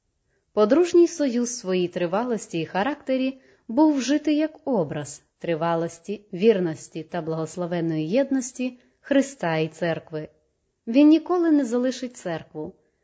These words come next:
і не покине її, а Церква ніколи не відмовиться від лояльності та вірності йому.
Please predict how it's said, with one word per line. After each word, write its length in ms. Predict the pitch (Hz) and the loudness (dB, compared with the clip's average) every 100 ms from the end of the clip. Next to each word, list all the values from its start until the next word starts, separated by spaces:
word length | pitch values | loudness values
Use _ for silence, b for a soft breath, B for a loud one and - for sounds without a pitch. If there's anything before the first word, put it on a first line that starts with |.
| _ _ _ | _ _ _
і 140 | - 208 | -2 4
не 160 | 196 | 4
покине 520 | 190 202 196 262 254 185 | 4 0 -2 -2 0 -2
її, 480 | 160 147 139 139 _ _ _ _ - | -4 -8 -10 -14 _ _ _ _ -8
а 120 | 196 | -6
Церква 440 | - 233 247 226 | 0 2 2 2
ніколи 520 | 214 208 208 214 240 254 | 2 2 2 2 4 2
не 180 | 247 | 2
відмовиться 600 | 240 220 247 294 233 - | 0 0 0 0 -2 -4
від 160 | 165 156 | -4 -2
лояльності 680 | 156 156 185 254 269 - 254 | -2 -2 -4 -2 -4 -6 -10
та 200 | 247 170 | -8 -6
вірності 600 | 151 156 160 160 - 175 | -4 -4 -6 -8 -8 -4
йому. 400 | 185 220 233 147 | -2 0 -2 -4